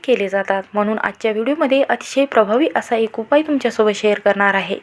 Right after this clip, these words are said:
आज श्रीकृष्ण जन्माष्टमी, त्याचबरोबर चौथा सोमवार, शिवशंकर यांना अत्यंत प्रिय असणारा हा दिवस आहे. तर या दिवशी आपल्याला संध्याकाळी दिव्याखाली अशी एक वस्तू ठेवायची आहे. ही वस्तू ठेवल्याने आपल्या प्रत्येक इच्छा हे पूर्ण होतात.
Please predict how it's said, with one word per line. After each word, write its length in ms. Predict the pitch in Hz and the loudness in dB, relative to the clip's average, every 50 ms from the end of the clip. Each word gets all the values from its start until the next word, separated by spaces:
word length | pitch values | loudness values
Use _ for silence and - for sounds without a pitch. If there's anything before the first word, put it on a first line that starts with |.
| - - - - - - - - - - - | -10 -16 -16 -14 -12 -12 -10 -8 -8 -4 -2
आज 180 | 262 269 277 | -2 -2 -4
श्रीकृष्ण 500 | - 302 311 302 - 294 269 - 269 - | -6 -8 -8 -6 -6 -6 -6 -4 -4 -2
जन्माष्टमी, 800 | 240 247 240 233 233 240 240 233 226 - - 233 226 226 226 233 - | 2 2 2 2 2 -2 -2 -2 -2 -2 -4 -2 -2 -2 -4 -2 2
त्याचबरोबर 560 | 240 226 233 226 214 208 220 214 208 226 240 | 4 4 4 2 0 -2 -2 -2 0 -2 -4
चौथा 360 | 240 - 220 208 202 262 285 | -2 0 -2 0 2 0 -2
सोमवार, 360 | 311 - 302 277 247 233 233 233 | 0 0 -2 2 4 2 2 2
शिवशंकर 640 | - - - 233 233 277 294 - - 277 247 240 220 | 0 -4 -2 2 2 2 2 2 -2 0 0 0 2
यांना 320 | 208 202 202 208 208 233 - - | 2 2 2 0 -2 -2 -2 -2
अत्यंत 400 | - - - - 247 240 247 269 | -4 -4 -4 -10 -10 -8 -4 -6
प्रिय 300 | 269 269 - 254 254 269 | -6 -4 -4 -2 2 2
असणारा 400 | 269 262 - - 226 214 196 185 | 2 2 0 -2 -2 -2 0 0
हा 120 | 185 190 | -2 -4
दिवस 320 | 185 202 196 202 196 - 208 | -2 -2 -2 -2 -2 -4 -4
आहे. 240 | 196 180 175 180 - _ - - - - - - - - - - - - | -6 -8 -10 -16 -18 _ -20 -20 -20 -20 -20 -20 -20 -18 -18 -8 0 4
तर 80 | 285 311 | 4 6
या 140 | 311 311 302 | 6 4 2
दिवशी 380 | 285 294 277 - - 302 302 311 311 - - - - - | 2 0 -6 -6 -6 -6 -6 -6 -8 -12 -14 -12 -8 -2
आपल्याला 340 | - 262 262 - 269 262 262 | -2 -2 2 0 0 0 0
संध्याकाळी 540 | 262 - 247 240 247 240 240 240 240 247 254 | -4 -4 -4 -2 -2 -4 -2 -2 -4 -4 -4
दिव्याखाली 480 | 226 233 214 226 220 - 226 226 240 | -4 -2 -2 -2 -2 0 -2 0 0
अशी 280 | 233 - 220 - - 240 | -2 -2 -4 -4 -6 -8
एक 140 | 240 233 - | -8 -6 -8
वस्तू 220 | 214 202 - 277 | -10 -6 -4 -4
ठेवायची 420 | 277 - 240 214 202 190 - 202 202 | -2 -2 0 0 0 0 0 -2 -2
आहे. 240 | 196 185 160 196 - - - - - - - - - - | -2 -2 -2 -6 -10 -10 -14 -18 -18 -16 -18 -10 -2 2
ही 60 | 285 | 4
वस्तू 260 | 269 269 247 254 - | 6 6 4 4 0
ठेवल्याने 500 | 277 - 254 269 277 311 311 269 254 254 254 - - - - - | 0 4 4 4 6 6 4 4 2 -4 -6 -8 -10 -10 -8 -2
आपल्या 220 | - 277 - 311 302 | -2 2 4 4 4
प्रत्येक 420 | 311 - 262 247 - 294 320 - - | 4 4 0 0 0 -6 -8 -6 -8
इच्छा 300 | - 214 - - - 226 | -10 -10 -10 -6 -6 -4
हे 160 | 208 185 214 | -4 -2 -4
पूर्ण 360 | 240 240 - 294 285 262 214 | -4 -2 0 0 0 0 0
होतात. 420 | 208 202 196 202 196 202 196 196 | -2 -4 -4 -2 2 2 2 2